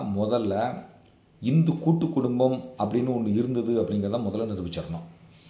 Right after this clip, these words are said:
அடுத்ததாக இந்து கூட்டு குடும்பத்திற்கு சொத்து ஒண்ணு இருந்துச்சுன்னு நிரூபிக்கணும். அந்த சொத்தானது விற்கப்பட்டது, அந்த சமயத்துல கோபார்சனர் பிறந்து விட்டார் அப்படிங்கிறத நிரூபிக்கணும். இவ்வளத்தையும் நீங்க நிரூபிச்சிட்டீங்க அப்படின்னா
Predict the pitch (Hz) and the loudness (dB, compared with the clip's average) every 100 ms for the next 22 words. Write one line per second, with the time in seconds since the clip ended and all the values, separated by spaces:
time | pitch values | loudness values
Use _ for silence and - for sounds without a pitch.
0 | - - - 143 160 165 156 135 147 165 | -20 -16 0 2 6 6 6 4 6 6
1 | 156 160 151 143 135 123 127 123 - 175 | 6 4 2 2 2 0 0 -2 0 -2
2 | 170 - - 175 - - 190 151 143 120 | -2 0 6 6 6 0 2 2 2 0
3 | 131 127 120 - 127 139 113 101 95 87 | 0 0 -2 -2 -4 -2 -2 -2 -2 -4
4 | 82 82 - - - - - - - - | -6 -6 -10 -20 -20 -20 -20 -20 -20 -20
5 | - 101 151 180 180 175 - 165 170 - | -4 6 10 10 8 6 8 6 6 8
6 | 190 175 160 165 185 196 135 139 - 190 | 8 10 8 6 4 4 4 2 6 6
7 | 151 - 127 135 139 98 117 147 143 - | 6 8 6 8 6 4 2 4 4 4
8 | 147 165 165 151 185 - 131 131 175 160 | 6 4 4 2 2 4 4 6 8 8
9 | 151 165 165 147 139 147 131 - 123 117 | 6 2 4 6 6 6 2 6 6 6
10 | - - 110 113 110 117 113 101 101 92 | 2 -4 -2 0 -2 -2 -2 0 -2 -4
11 | 90 - - - - _ 98 127 156 175 | -8 -14 -20 -20 -20 _ -4 4 6 6
12 | 170 165 135 113 131 139 - - 135 131 | 4 4 4 4 4 4 0 0 2 4
13 | 139 139 139 110 104 104 98 120 | 4 2 -2 -6 -2 -2 -2 -2